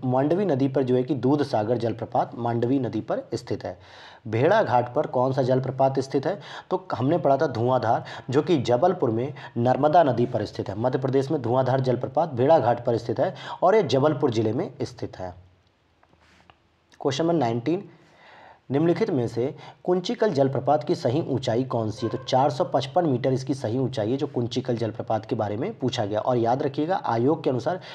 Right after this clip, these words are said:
कुंचिकल को ही सबसे ऊंची जलप्रपात माना जाता है हमेशा आंसर में, तो आपको भी वही लगाना है। वेम्बनाड झील है, केरल में है ये। वेम्बनाड झील कहाँ होती है? केरल की सबसे बड़ी झील है ये।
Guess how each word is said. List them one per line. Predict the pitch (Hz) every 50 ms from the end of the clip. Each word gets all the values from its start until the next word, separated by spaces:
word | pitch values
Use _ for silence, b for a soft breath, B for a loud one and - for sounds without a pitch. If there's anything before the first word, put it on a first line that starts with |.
| B B B B
कुंचिकल | - 139 147 143 139 185 185 - 151 143
को | 135 135 143
ही | 135 139 -
सबसे | - 139 131 - - 147
ऊंची | 131 123 120 131 143
जलप्रपात | 127 123 113 113 113 107 - 117 113 110 117 - - _ _ -
माना | 120 110 107 104 101
जाता | 98 98 - 104
है | 101
हमेशा | 104 104 95 - - 90 87 - -
आंसर | 120 123 120 113 - 101
में, | 98 95 95
तो | - 127
आपको | 120 120 - - -
भी | 143 147
वही | 135 117 117 131
लगाना | 139 131 131 131 139
है। | 151 160 B B B B B B B B
वेम्बनाड | 117 120 135 135 135 135 139 147 165 170 151
झील | 127 104 131 143 143 135
है, | 120 135 123 98 - -
केरल | - 123 113 113 127 139
में | 139 143
है | 127 139 139
ये। | 135 139 151 156 - - -
वेम्बनाड | 123 117 120 117 123 131 131
झील | 131 143 147
कहाँ | 139 139 131 180
होती | 190 190 143 127 123
है? | 107
केरल | - - 127 123 131 127
की | 135 147
सबसे | 131 135 135 127 - - 165
बड़ी | 131 123 127 123
झील | 107 92 101 104
है | 98 95 95
ये। | 95 92 92